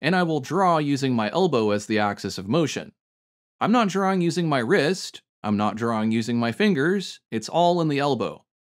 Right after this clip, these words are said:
Don't focus on what you're doing with your pen, just concentrate on getting the gesture right. Once you get the arm movement down, begin to work on the velocity of your stroke.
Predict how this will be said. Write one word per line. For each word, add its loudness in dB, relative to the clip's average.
Don't 4
focus 4
on 0
what -2
you're -4
doing 2
with -2
your -4
pen, -2
just -2
concentrate 0
on 2
getting 0
the -2
gesture -2
right. -12
Once 2
you 4
get 4
the 2
arm 4
movement 0
down, -2
begin 2
to -2
work 0
on 0
the 0
velocity 0
of 0
your -2
stroke. -6